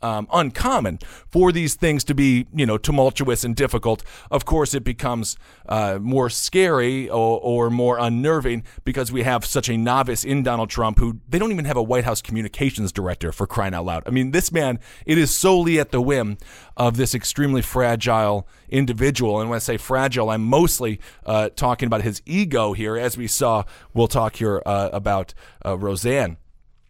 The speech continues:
So that's why people are so, uh, scared in this country right now and just so stressed out with Donald Trump. As I mentioned many, many months ago, this is gonna be the first presidency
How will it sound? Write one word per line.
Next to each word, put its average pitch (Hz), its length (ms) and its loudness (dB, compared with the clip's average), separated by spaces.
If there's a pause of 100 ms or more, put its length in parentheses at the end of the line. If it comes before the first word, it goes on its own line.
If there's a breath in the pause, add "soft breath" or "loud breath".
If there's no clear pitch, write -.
(140)
So 139 240 -2
that's 160 300 0
why 160 160 -2
people 127 480 -4 (260)
are 110 100 -2
so, 170 300 0
uh, 127 400 -2
scared 240 440 -2
in 123 60 -4
this 120 140 -6
country 127 320 -4
right 110 180 -4
now 110 220 -4
and 113 80 -6
just - 240 -6
so 147 120 0
stressed - 560 0
out 117 280 0 (440 soft breath)
with 135 300 2
Donald 120 300 2
Trump. 110 260 0
As 123 140 2
I 131 60 2
mentioned 120 500 -2
many, 135 280 0
many 117 200 0
months 117 280 0
ago, 98 240 -4 (260 soft breath)
this 131 140 -2
is 135 120 -10
gonna 135 140 0
be 127 40 0
the 113 100 -2
first - 440 0
presidency 113 640 -2